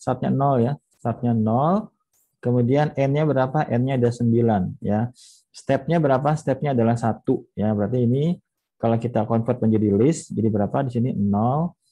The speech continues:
satu, dua, sampai berapa? Sampai sembilan gitu ya. Yang kedua, yang kedua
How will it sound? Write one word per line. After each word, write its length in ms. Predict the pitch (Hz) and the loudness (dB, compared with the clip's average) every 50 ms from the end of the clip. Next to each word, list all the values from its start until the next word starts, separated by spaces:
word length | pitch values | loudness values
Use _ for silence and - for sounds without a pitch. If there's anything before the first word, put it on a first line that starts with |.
| _ _ _ _ _ _ _ | _ _ _ _ _ _ _
satu, 640 | _ - 107 101 98 - - 127 131 135 143 139 - | _ -4 -4 -4 -4 -4 -2 0 2 2 2 0 -2
dua, 560 | 113 113 110 107 104 101 107 110 123 127 120 | -2 -2 -2 0 0 0 0 0 0 0 -2
sampai 240 | 120 117 110 113 113 | -4 -4 -2 -2 0
berapa? 400 | 107 107 101 101 101 120 131 135 | 0 0 0 -2 -2 -2 -4 -4
Sampai 480 | - 107 101 104 113 107 120 135 160 170 - _ _ _ _ _ _ | -4 -4 -4 -2 -2 -2 -2 -2 -4 -6 -8 _ _ _ _ _ _
sembilan 580 | - 107 104 104 101 98 98 92 90 87 98 101 101 | -6 -4 -2 0 0 0 0 -2 -2 -4 -6 -8 -8
gitu 160 | - - 113 104 95 | -6 -2 -2 0 0
ya. 140 | 92 95 107 - _ _ _ _ _ _ _ _ - | 0 -2 -6 -8 _ _ _ _ _ _ _ _ 0
Yang 160 | 131 139 147 147 160 | 0 2 2 2 2
kedua, 600 | 151 170 190 185 151 127 127 139 151 151 - - | 4 6 6 6 6 6 6 6 4 2 2 -2
yang 140 | 131 135 135 - | -4 -4 -2 -2
kedua 320 | 135 127 139 151 160 143 | 0 2 2 2 2 2